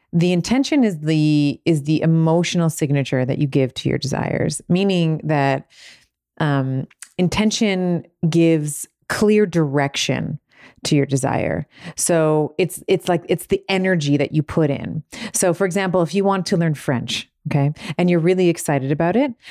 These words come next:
but then you spend time on Instagram and Facebook and S M S and, you know, kind of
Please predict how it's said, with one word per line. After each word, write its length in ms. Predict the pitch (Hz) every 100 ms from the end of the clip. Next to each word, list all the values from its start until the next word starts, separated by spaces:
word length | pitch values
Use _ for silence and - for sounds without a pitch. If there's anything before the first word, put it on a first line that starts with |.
| -
but 160 | 196 185
then 680 | 185 175 175 175 170 170 151
you 320 | - 165 170 160
spend 380 | - 165 165
time 380 | 160 165 156 151
on 200 | 147 147
Instagram 920 | - 185 - 165 156 143 127 117 - -
and 440 | 160 143 139 139 147
Facebook 640 | 180 170 - 139 131 -
and 380 | - 147 135 135 -
S 180 | 151
M 140 | 156 160
S 400 | 160 139 - -
and, 420 | - 135 135 135 123
you 100 | 151
know, 120 | 127
kind 240 | 151 143
of 220 | 135 -